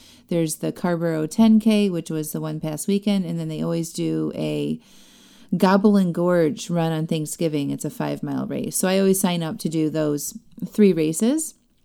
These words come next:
And so this past weekend was the ten K.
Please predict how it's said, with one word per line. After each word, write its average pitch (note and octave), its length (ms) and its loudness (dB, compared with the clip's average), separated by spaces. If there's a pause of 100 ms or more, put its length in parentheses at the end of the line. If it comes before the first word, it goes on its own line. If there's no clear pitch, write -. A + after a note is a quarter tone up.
(420)
And G#3+ 160 10
so G3+ 140 4
this F#3+ 180 -2
past G3 260 0
weekend G3+ 280 2
was F#3 160 -2
the F#3 100 -4
ten G#3 300 4
K. - 360 -4